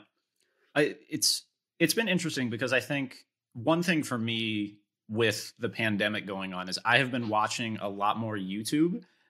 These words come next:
not sneaker related, but, like, this year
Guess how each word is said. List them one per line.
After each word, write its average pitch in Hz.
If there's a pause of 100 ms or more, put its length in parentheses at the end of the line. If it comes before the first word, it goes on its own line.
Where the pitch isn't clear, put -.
not 175
sneaker 135
related, 165
but, 127
like, 117 (360)
this 139
year 156